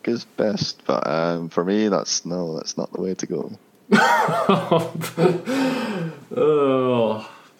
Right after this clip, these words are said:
Speaker 2: I should, I should selectively edit out quotes from this last couple of minutes to insert as sound bites. Uh, maybe not. Um, crazy.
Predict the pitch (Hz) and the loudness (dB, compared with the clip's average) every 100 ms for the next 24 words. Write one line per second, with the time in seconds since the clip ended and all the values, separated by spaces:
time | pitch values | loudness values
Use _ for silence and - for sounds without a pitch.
0 | - 127 123 151 131 - - 127 127 135 | -2 0 2 2 0 -2 0 0 2 0
1 | - 131 113 113 - 117 117 113 110 110 | 0 0 0 0 2 2 0 0 0 0
2 | 110 110 117 - - 113 107 - 117 113 | 0 2 2 0 -2 -2 -2 -2 0 0
3 | 110 123 113 - 113 117 113 113 113 120 | 0 0 -2 -2 -4 -2 -2 0 0 -2
4 | - 123 110 110 120 110 - 113 123 - | -4 -2 -2 -2 -2 -4 -2 -2 -2 -4
5 | - - - - 87 - 120 113 110 117 | -12 -20 -14 -10 -8 -4 -2 0 0 -2
6 | 123 - - - _ - - - - - | -4 -8 -18 -20 _ -20 -20 -20 -20 -20
7 | - - - - - - - - - - | -20 -20 -20 -20 -20 -8 -2 0 -2 -8
8 | - - - - - - - 123 113 92 | -14 -18 -18 -18 -20 -18 -6 -2 0 -2
9 | 85 - - - - - - - 127 113 | -6 -8 -14 -16 -18 -18 -12 0 2 2
10 | 110 113 113 - - - 131 113 107 110 | 0 -2 -6 -10 -18 0 2 4 0 -2